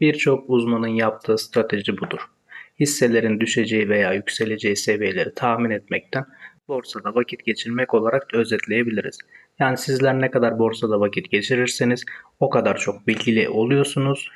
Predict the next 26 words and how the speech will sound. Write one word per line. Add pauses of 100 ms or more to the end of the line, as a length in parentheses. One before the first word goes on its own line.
kendinizi
o
kadar
çok
eğitmiş
oluyorsunuz. (400)
Yani
maliyet
düşürmek. (340)
Borsa
düşerken
örnek
veriyorum
X
hissesinden, (800)
e,
yüz
adet (140)
yirmi
liradan
aldınız (300)
ancak
on
beş
liraya
düştü.